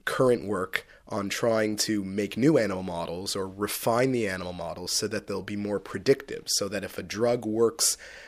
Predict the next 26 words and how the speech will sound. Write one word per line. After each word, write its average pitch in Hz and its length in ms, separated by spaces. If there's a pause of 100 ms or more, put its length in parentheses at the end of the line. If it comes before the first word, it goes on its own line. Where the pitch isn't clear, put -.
(140)
against 110 680
the 104 120
model 113 480
in 101 200
the 92 60
mouse 120 400
or 107 100
the 95 80
rat, 107 460 (200)
we 113 120
can 107 140
have 117 240
more 101 160
confidence 139 800
that - 220
the - 60
same 117 460
drug, 92 400
if 87 160
given 92 280
to 95 100
people, 139 360
would 82 140
actually 85 400
kill 82 280
pain. - 380